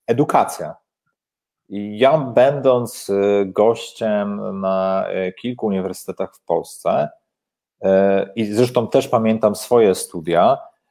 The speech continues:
o dostępności mieliśmy godzinę. I było to zamknięcie, e, em, kolorów, dysle-, em, daltonizm, e,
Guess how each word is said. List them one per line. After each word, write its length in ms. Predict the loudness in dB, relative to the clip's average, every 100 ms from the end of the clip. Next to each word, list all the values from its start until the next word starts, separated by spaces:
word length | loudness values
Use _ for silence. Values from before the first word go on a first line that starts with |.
| _ -4
o 80 |
dostępności 680 | 0 0 -2 -4 -2 -4 -6
mieliśmy 420 | -8 -8 -10 -10 -6
godzinę. 560 | -4 -4 -6 -6 -8 _ _ _ _ _ _ _ _ _ _ _ _ _ _ _ -6
I 340 | -2 -2 -6 -12 -8
było 280 | 2 4 6
to 120 | 4
zamknięcie, 680 | 0 -4 -6 -8 -8 -2 2
e, 1040 | 4 4 2 0 0 0 0 -2 -4 -6
em, 300 | -6 -10 -10
kolorów, 680 | -2 2 4 4 2 -2 -8
dysle-, 640 | -10 -10 -6 0 2 2
em, 440 | 0 -6 -10 -10 -4
daltonizm, 880 | -4 -2 -4 -4 -4 -6 -8 -8
e, 320 | -6 -6 -6